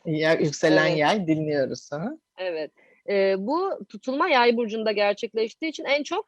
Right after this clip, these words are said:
Speaker 2: yay burçlarını etkiliyor.
Speaker 1: Hmm.
Speaker 2: Sanki böyle bir maçın ikinci devre düdüğünün çalması gibi böyle yılın ikinci yarısına başlıyorsunuz sevgili
Speaker 1: Oo,
Speaker 2: yükselen
Speaker 1: yaylar.
Speaker 2: yaylar.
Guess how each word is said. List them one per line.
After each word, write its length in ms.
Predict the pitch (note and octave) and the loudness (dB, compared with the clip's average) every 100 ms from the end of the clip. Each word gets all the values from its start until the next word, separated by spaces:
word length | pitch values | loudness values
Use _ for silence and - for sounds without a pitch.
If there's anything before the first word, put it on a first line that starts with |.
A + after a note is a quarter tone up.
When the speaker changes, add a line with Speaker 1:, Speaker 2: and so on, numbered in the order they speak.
| - | -2
Speaker 2:
yay 260 | B3 A#3+ A3 | 2 2 2
burçlarını 400 | G#3+ - F#3 E3 | -4 -6 -6 -4
etkiliyor. 480 | D#3 - - C3+ A#2+ | -10 -12 -8 -8 -8
Speaker 1:
Hmm. 340 | D#3+ C#3+ A#2+ C#2+ G1+ - C3 _ _ _ _ _ _ _ _ _ _ _ _ _ _ - - _ _ _ - | -8 -8 -8 -10 -12 -18 -20 _ _ _ _ _ _ _ _ _ _ _ _ _ _ -20 -20 _ _ _ -2
Speaker 2:
Sanki 460 | B3+ C4 - D4+ C#4 | 2 2 0 2 4
böyle 260 | C#4+ D4 | 6 4
bir 100 | D4 | 2
maçın 500 | C#4+ C#4+ - D#4 D4 | 2 -2 -2 -4 -4
ikinci 520 | - B3 C#4 C#4+ C4+ | -4 -4 -2 -2 2
devre 360 | C#4 C4+ C4 A#3 | 4 4 4 0
düdüğünün 420 | B3 C4 C4 C#4 | -4 -6 -6 -8
çalması 600 | - C4+ B3+ B3+ B3+ C#4+ | -2 2 2 0 -6 -6
gibi 240 | B3 A#3 A3 | -6 -6 -2
böyle 220 | A3+ A3+ | -2 0
yılın 340 | B3 C#4 D#4+ B3 | 0 0 -4 -8
ikinci 340 | A3 C4 B3 | -8 -6 0
yarısına 440 | C4 A#3+ - A#3 | 0 0 -4 -2
başlıyorsunuz 680 | G#3 F#3 - E3 D#3 _ D3+ | -2 -2 -6 -14 -14 _ -20
sevgili 520 | - E3 D#3+ D#3+ E3 D#3+ - - - _ - | -4 -4 -4 -4 -2 -2 -6 -20 -20 _ 4
Speaker 1:
Oo, 160 | D#3 | 8
Speaker 2:
yükselen 440 | D#3+ D#3+ D3 C#3 - | 8 10 8 8 6
Speaker 1:
yaylar. 380 | C3 C3 C#3 E3 | 6 6 6 4
Speaker 2:
yaylar. 280 | D#3+ C#3 | 2 0